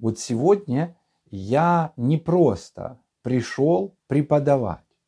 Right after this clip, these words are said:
я пришёл преподавать с определённым отношением. Я знаю, что Бог будет делать в этом году.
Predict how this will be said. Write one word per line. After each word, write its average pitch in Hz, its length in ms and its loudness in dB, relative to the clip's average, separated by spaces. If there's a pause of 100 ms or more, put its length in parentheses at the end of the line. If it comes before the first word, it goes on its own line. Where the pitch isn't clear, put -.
(460)
я 120 180 4
пришёл 170 540 -2
преподавать 143 960 0 (140)
с - 220 -14
определённым 165 1200 0 (320)
отношением. 139 1000 -2 (360)
Я 135 220 4
знаю, 147 840 0 (380)
что 175 640 0
Бог 131 500 2
будет 139 540 -4
делать 127 440 -2
в 101 80 -6
этом 98 380 -4
году. 85 400 -10